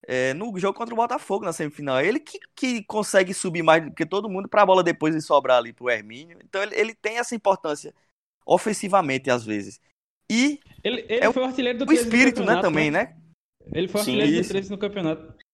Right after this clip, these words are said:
Speaker 1: Exatamente. <laughs> E ele, ele dá um espírito pra equipe que, por exemplo, nessa competição foi, foi suficiente, né, pra, pra, pra vencer a competição.
Speaker 3: É.
Speaker 1: Que eu acho que também é um ponto do, legal do Breno. E o Wesley fez um, um, um bom campeonato, o Wesley.
Speaker 3: Sim,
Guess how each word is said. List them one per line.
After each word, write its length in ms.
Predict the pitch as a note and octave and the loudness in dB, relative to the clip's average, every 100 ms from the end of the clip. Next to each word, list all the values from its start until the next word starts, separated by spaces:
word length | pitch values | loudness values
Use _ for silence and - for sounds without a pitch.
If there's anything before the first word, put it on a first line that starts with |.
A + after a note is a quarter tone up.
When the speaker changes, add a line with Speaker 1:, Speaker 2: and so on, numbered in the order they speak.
| _ D#3+ | _ -8
Speaker 1:
Exatamente. 800 | D3 E3 A#3 G#3+ D#3 F#3+ F3+ - | 4 4 4 -2 -2 0 -2 -4
<laughs> 580 | - - - A#3 G#3 | -18 -18 -14 -12 -10
E 260 | - G3 A#3 | 0 2 6
ele, 220 | A#3+ B3+ - | 6 6 4
ele 180 | G#3+ B3 | 2 4
dá 180 | F#3+ B3 | 6 4
um 80 | |
espírito 460 | B3 - D#3 D#3 - | 2 -4 -4 -4 -6
pra 180 | - C3 | -2 -2
equipe 340 | B2+ - - | -2 -8 -14
que, 480 | - D#4 F#4 F4 - - - C#3 - | -12 -6 -4 -4 -10 -18 -20 _ -2
por 120 | D#3+ | 0
exemplo, 320 | D3 C#3 E3 | 2 -2 -4
nessa 220 | D#3 D#3 E3 | -2 -2 -6
competição 460 | F3 F#3+ - G3 | -8 -8 -8 -10
foi, 300 | - - A3+ A#4+ F4 | -10 -6 -4 -4 -10
foi 220 | - A#3+ E4 | -2 -2 0
suficiente, 600 | F4+ G#4 A#4+ G#4 F#3 C#3+ | -4 -6 -2 0 0 -2
né, 140 | - | -8
pra, 180 | - C3+ | -4 -2
pra, 240 | C#3+ B2+ | 2 0
pra 220 | - B2 | 0 -4
vencer 400 | B2 C3 - A#2 | -4 -6 -8 -8
a 40 | A2 | -8
competição. 520 | A2 A2+ F#2+ F2+ G2+ | -6 -4 -4 -6 -12
Speaker 3:
É. 160 | - _ _ _ _ | -18 _ _ _ _
Speaker 1:
Que 60 | - | 2
eu 20 | |
acho 140 | B2+ B2+ | 2 2
que 80 | C#3+ | -2
também 240 | C#3+ C#3 | 0 0
é 20 | |
um 80 | C#3+ | -2
ponto 260 | A#2+ A2+ - | -4 -8 -4
do, 180 | - - - | -4 -2 6
legal 320 | B2+ A#2+ A#2 | 8 8 6
do 80 | A#2 | 4
Breno. 200 | G2+ - - | 2 0 2
E 120 | A3 | 6
o 40 | G#3 | 8
Wesley 260 | F3+ G#3+ | 8 4
fez 200 | G#3+ G3 | 0 -2
um, 60 | G#3 - | -4 -8
um, 220 | C#3+ C3 - | -8 -8 -10
um 100 | C#3+ | -4
bom 140 | B2 | -4
campeonato, 480 | C3+ - F2+ A2+ - | -2 -4 2 2 2
o 40 | A2+ | -2
Wesley. 240 | G2 G2+ - _ _ _ _ | -4 -10 -20 _ _ _ _
Speaker 3:
Sim, 380 | - G#2+ G#2+ | -6 -6 -6